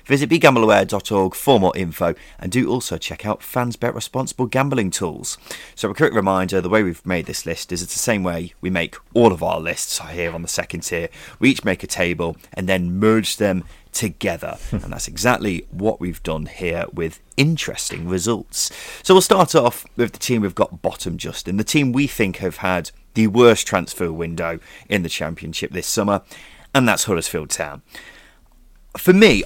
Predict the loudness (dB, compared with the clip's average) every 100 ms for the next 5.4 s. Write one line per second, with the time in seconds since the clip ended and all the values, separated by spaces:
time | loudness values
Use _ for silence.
0 | 0 -2 2 0 4 2 2 2 4 6
1 | 4 0 -2 2 2 0 -2 0 0 -2
2 | -6 -8 -10 -12 -10 -6 -6 -4 -2 -2
3 | -2 -6 _ _ _ _ _ _ -10 -4
4 | -2 -2 -4 0 2 2 0 -4 -4 2
5 | 2 2 -2